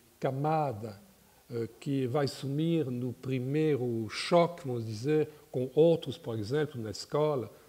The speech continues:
ou com outros na sociedade, mais tarde, eh, meu filho pode fi-, virar ladrão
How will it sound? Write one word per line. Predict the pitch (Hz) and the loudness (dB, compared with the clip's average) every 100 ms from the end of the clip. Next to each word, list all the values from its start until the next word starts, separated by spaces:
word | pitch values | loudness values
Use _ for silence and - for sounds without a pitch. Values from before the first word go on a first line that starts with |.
| - | -10
ou | 117 | -8
com | - 123 123 | -4 -4 2
outros | 147 143 - 113 - | 4 4 0 -6 -6
na | 120 | -6
sociedade, | 123 - 127 120 151 156 135 | -4 -2 -2 4 4 4 2
mais | 120 - | -2 -4
tarde, | - 156 165 139 107 - - - - | 0 2 2 0 -4 -10 -20 -8 0
eh, | 123 120 | 2 2
meu | 120 135 | -2 -2
filho | 120 147 143 | -2 -2 0
pode | 147 135 | 0 0
fi-, | 139 127 | -4 -6
virar | 120 120 117 120 | -4 -2 0 0
ladrão | 127 123 123 156 | 0 -2 0 0